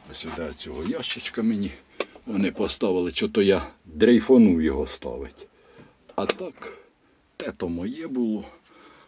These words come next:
Ось сюди цей ящик, чи цей, цей проводочок отак іде. Оце мені що установили. А панелі сонячні, кріпіжі, те все чисто я ставив сам. Ладно, це не про панелі було відео, а відео було про генератори.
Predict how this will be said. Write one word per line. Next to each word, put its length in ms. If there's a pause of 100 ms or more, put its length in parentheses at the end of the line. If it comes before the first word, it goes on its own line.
(160)
Ось 60
сюди 300
цей 240
ящик, 440 (160)
чи 140
цей, 260
цей 300
проводочок 760
отак 260 (160)
іде. 160 (600)
Оце 260
мені 260
що 160
установили. 840 (300)
А 300 (100)
панелі 440
сонячні, 760 (440)
кріпіжі, 600
те 180
все 240
чисто 380
я 140
ставив 380
сам. 160 (760)
Ладно, 400
це 160
не 120
про 180
панелі 440
було 300
відео, 360
а 80
відео 380
було 360 (240)
про 180
генератори. 720